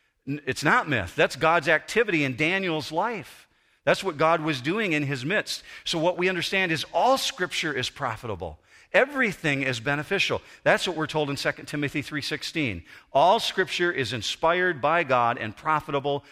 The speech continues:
for teaching, for reproof, for correction, for training in righteousness."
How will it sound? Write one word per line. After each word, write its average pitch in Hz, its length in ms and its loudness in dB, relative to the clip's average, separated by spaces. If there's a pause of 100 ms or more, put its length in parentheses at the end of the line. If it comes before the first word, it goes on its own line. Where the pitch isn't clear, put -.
(160)
for 110 160 -2
teaching, 80 840 -6 (640)
for 117 160 -2
reproof, 127 920 -4 (220)
for 120 160 -4
correction, 139 880 -4 (240)
for 117 140 -6
training 170 560 -2
in 123 200 -6
righteousness." - 920 -6